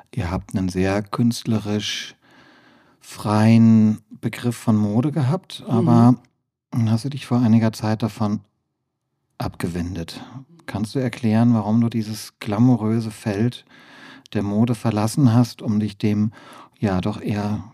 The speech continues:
Speaker 1: praktischen, bodenständigen Tätigkeit einer Wirtschaftsaktivistin,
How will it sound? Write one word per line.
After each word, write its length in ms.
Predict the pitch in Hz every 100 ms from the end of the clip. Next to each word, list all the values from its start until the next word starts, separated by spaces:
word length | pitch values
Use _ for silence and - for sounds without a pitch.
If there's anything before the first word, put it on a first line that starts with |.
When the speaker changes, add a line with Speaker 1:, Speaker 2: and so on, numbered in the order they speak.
| - -
Speaker 1:
praktischen, 800 | - 107 - 110 - 101 98 98 _ _ - _ _ _ _ _ _
bodenständigen 920 | - 113 113 - 110 98 95 92 90 - _ _ _ _ _ -
Tätigkeit 640 | 117 110 101 - 92 98
einer 380 | - 92 90 92 - _ _
Wirtschaftsaktivistin, 1200 | 113 110 117 98 - 113 - 92 90 - 113